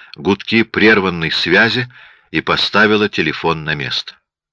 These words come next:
"Мириам",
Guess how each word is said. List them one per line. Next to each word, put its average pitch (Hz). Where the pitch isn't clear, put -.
"Мириам", 80